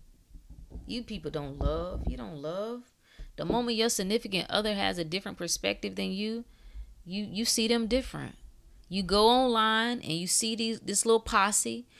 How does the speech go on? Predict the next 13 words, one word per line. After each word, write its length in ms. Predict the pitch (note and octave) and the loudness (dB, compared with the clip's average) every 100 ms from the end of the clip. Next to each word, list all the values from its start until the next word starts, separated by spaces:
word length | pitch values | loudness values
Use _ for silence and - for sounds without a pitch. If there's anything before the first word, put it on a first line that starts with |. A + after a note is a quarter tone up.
| - | -18
And 80 | - | -4
I'm 120 | F#3 | 0
always 260 | B3+ C#4+ C4+ | 4 4 4
talking 240 | B3 A3 | 4 2
about 240 | G3+ G3 F3 | 2 0 0
women 280 | G3+ A#3 A3+ | -2 -2 -2
'cause 200 | G#3+ F#3 | -2 0
that's, 260 | G3 G#3 | 0 -2
that, 380 | - F3 F3+ - | -4 -2 -2 -2
I, 400 | F#2+ C3 C#3+ - | -6 -6 -8 -6
I 20 | |
don't, 260 | E3 F3 A2+ | -4 -4 0
what 240 | G#3 - | 0 0